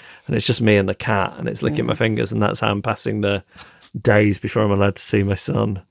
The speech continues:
Speaker 2: Okay.
Speaker 1: Also, the, the, the man who's cuckolded me,
Speaker 2: Mm.
Speaker 1: he's living in one of those big, they're, they're living in one of those big houses like in John Hughes films.
Speaker 2: Yeah, I just, I so saw
Speaker 1: Yeah.
Speaker 2: him, like, very wealthy in a suit.
Speaker 1: Yeah.
Speaker 2: Yes.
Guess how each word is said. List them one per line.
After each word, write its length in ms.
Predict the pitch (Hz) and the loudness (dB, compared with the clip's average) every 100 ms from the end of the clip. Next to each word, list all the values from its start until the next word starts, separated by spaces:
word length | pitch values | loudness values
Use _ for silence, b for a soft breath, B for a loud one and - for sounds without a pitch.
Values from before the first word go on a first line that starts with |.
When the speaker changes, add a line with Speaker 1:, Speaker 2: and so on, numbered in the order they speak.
| 180 170 | -16 -16
Speaker 2:
Okay. 360 | - 170 160 202 _ _ _ _ _ _ _ _ B B B | -16 -16 -16 -18 _ _ _ _ _ _ _ _ B B B
Speaker 1:
Also, 580 | 190 226 190 120 98 - 349 | 4 4 4 4 2 -2 -4
the, 200 | 127 123 - | 2 2 2
the, 160 | 131 123 | 2 2
the 200 | - 123 | 2 2
man 240 | 123 120 | 4 2
who's 160 | 117 107 | 2 2
cuckolded 600 | 131 - 110 101 107 - | 0 2 2 2 -2 -6
me, 380 | - 90 85 - | -8 -8 -10 -6
Speaker 2:
Mm. 420 | 190 165 135 160 _ _ _ _ _ _ _ _ _ _ _ _ _ _ _ b b - | -2 -2 -4 -10 _ _ _ _ _ _ _ _ _ _ _ _ _ _ _ b b -6
Speaker 1:
he's 200 | 113 127 | -2 2
living 240 | 120 120 | 2 2
in 120 | 113 | 2
one 120 | 113 | 2
of 80 | 110 | 2
those 340 | 107 107 104 101 | 2 2 0 -4
big, 480 | - 120 110 98 | 2 4 4 0
they're, 160 | - 135 | -2 -2
they're 140 | 120 | 0
living 180 | 131 127 | 2 2
in 40 | 117 | 2
one 80 | 113 | 0
of 20 | |
those 120 | 110 | -2
big 200 | - 110 | 0 -2
houses 360 | 113 110 101 98 | 0 -2 -4 -6
like 180 | 101 104 | -6 -6
in 100 | 101 | -6
John 180 | 110 | -6
Hughes 320 | 98 110 104 - | -6 -4 -4 -4
films. 380 | - 127 - | -8 -8 -2
Speaker 2:
Yeah, 160 | 180 185 | 0 2
I 140 | 180 175 | 2 0
just, 220 | 151 - | -2 0
I 120 | 175 | 2
so 280 | - 226 190 | 2 2 2
saw 160 | - 123 | 4 4
Speaker 1:
Yeah. 180 | 113 | 4
Speaker 2:
him, 60 | - | 2
like, 120 | 160 | 0
very 180 | 175 180 | 2 2
wealthy 440 | 165 175 156 165 | 4 2 2 -2
in 80 | 151 | -2
a 60 | 151 | -2
suit. 280 | - 160 131 | -2 0 4
Speaker 1:
Yeah. 280 | 123 117 170 | 4 4 2
Speaker 2:
Yes. 520 | 170 143 - - | 0 -2 -8 -10